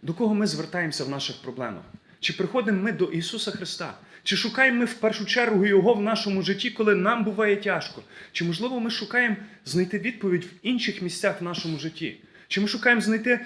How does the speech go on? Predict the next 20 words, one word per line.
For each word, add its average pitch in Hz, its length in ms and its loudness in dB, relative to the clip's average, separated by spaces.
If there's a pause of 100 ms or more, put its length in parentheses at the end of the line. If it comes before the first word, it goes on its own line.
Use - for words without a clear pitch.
(120)
вирішення 202 560 4
наших 202 340 -2
проблем, 180 360 0
можливо, 208 340 -2
в 165 80 -4
наших 185 280 -4
знайомих, 147 500 -4 (480)
можливо, 214 320 2
в 185 60 4
нашому 202 360 4
багатстві, 165 640 -2 (320)
можливо, 233 340 4
в - 140 -2
інших 262 380 4
місцях, 196 280 2
які 175 220 -4
часто 262 360 0
не 220 140 4
можуть 220 380 0
помогти? 131 500 -4